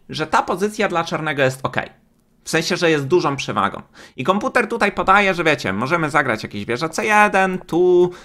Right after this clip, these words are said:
wr-, powrót, czarne powinny oddać tego pionka, wejść skoczkiem na E cztery, no i rzekomo ta pozycja dla czarnego jest bardzo, bardzo dobra.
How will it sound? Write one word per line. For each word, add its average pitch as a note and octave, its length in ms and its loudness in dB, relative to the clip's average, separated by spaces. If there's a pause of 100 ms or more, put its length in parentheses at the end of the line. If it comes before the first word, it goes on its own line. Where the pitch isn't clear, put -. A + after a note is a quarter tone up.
(160)
wr-, B2+ 460 -6
powrót, D3+ 520 2
czarne F3+ 400 2
powinny D3+ 500 -2
oddać E3 400 4
tego C3 200 0
pionka, F#3+ 440 2
wejść E3+ 280 0
skoczkiem E3 420 -4
na C#3 120 0
E G2 60 -4
cztery, D3 420 0 (260)
no D#3 100 2
i F3 100 2
rzekomo D3+ 440 0
ta D#3 220 2
pozycja E3 640 0
dla B2+ 460 2
czarnego C3+ 480 0
jest A2 240 0
bardzo, C3 400 2
bardzo A2 280 0
dobra. A2+ 340 2